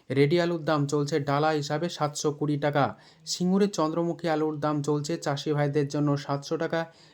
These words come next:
রেডির দাম চলছে সুপার কোয়ালিটি হিসাবে আটশো পঞ্চাশ টাকা থেকে আটশো ষাট টাকার মধ্যে। পশ্চিম মেদিনীপুর জেলায় কে বাইশ আলুর দাম চলছে চাষি ভাইদের জন্য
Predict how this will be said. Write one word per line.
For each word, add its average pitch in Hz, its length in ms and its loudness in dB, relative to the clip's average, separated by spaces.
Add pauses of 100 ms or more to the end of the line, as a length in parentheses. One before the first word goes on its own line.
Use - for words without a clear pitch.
রেডির 147 380 2
দাম 156 240 0
চলছে 147 380 0
সুপার 151 360 -4
কোয়ালিটি 143 360 0
হিসাবে 143 360 0 (420)
আটশো 151 340 0 (100)
পঞ্চাশ 143 460 2
টাকা 143 200 -2
থেকে 151 220 -4
আটশো 143 320 -2
ষাট 143 280 -2
টাকার 139 240 0
মধ্যে। 139 360 2 (420)
পশ্চিম 180 360 -2
মেদিনীপুর 190 500 -2
জেলায় 165 320 -2 (380)
কে 180 180 4
বাইশ 175 360 2
আলুর 151 300 2
দাম 147 240 2
চলছে 147 360 0
চাষি 147 360 -4
ভাইদের 143 380 0
জন্য 147 260 0